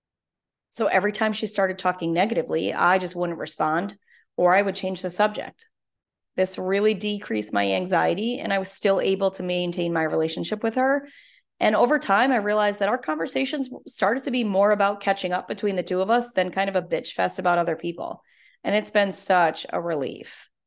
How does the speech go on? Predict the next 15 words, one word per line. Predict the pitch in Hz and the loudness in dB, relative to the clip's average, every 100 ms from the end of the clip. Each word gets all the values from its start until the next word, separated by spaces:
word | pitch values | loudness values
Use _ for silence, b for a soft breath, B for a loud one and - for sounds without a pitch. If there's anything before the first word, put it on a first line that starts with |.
| _ _ - | _ _ -6
So | - 185 | -2 0
maybe | 196 240 | 2 0
you | 285 | 0
can | 294 | 2
just | 285 302 | 2 2
start | 349 339 254 | 2 0 0
changing | 240 247 254 | -2 0 0
the | 240 | 2
subject | - 214 202 202 196 | 2 0 0 -2 -2
or | 190 | -4
just | 185 190 180 | -4 -4 -2
not | 180 - | -2 -2
responding | 175 - 180 180 165 | -4 -2 -2 -2 -4
at | 147 | -4
all. | 120 80 - | -4 -6 -10